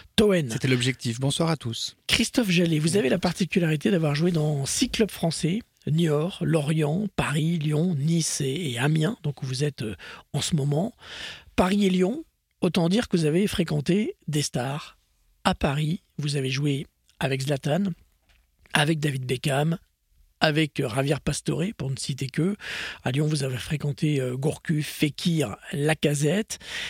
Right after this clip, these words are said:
Speaker 1: Et on va parler de cette, euh, particularité, jouer avec des stars. Euh, est-ce que vous pouvez nous raconter déjà votre première rencontre avec Zlatan Ibrahimovic, la première fois où vous le croisez ?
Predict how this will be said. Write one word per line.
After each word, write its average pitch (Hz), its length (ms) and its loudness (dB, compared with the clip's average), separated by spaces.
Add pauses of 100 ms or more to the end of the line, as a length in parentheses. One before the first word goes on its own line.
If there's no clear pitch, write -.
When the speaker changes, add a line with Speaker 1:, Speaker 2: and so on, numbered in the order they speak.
(120)
Speaker 1:
Et 151 40 4
on 156 60 2
va 208 140 2
parler 214 240 2
de - 80 -4
cette, 160 300 0
euh, 131 260 0
particularité, 151 1120 0 (160)
jouer 165 460 2 (160)
avec 156 240 2
des 139 140 0
stars. 123 480 -2 (520)
Euh, 143 240 2
est-ce - 160 2
que - 100 -2
vous 254 140 2
pouvez 190 260 0
nous 226 120 2
raconter 165 680 0 (320)
déjà 143 320 0
votre 139 460 -2 (220)
première 196 480 0
rencontre 151 580 -6 (400)
avec 170 240 0
Zlatan 151 340 0
Ibrahimovic, 131 640 -4
la 127 280 -6
première 190 360 0
fois - 180 -2
où - 20 0
vous 147 120 -4
le 147 60 -6
croisez ? 123 400 -10